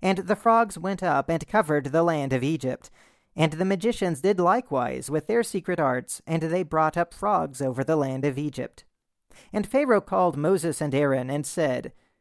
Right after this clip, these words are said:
"Pray to Yahweh, and let him remove the frogs from me and from my people,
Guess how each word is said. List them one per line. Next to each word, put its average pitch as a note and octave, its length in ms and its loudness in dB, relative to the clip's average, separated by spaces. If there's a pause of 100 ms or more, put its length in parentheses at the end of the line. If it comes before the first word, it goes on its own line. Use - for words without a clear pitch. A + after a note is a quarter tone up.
(280)
"Pray G#3+ 300 6
to A#3+ 100 -4
Yahweh, C3+ 500 2
and C3 220 -8
let G#3 260 2
him C#4 120 -2
remove C#4 340 0
the C#4+ 120 0
frogs B3+ 380 2
from A#3 220 2
me G3 160 2
and C#3+ 160 0
from A#3+ 160 0
my G3+ 180 4
people, B2+ 520 -6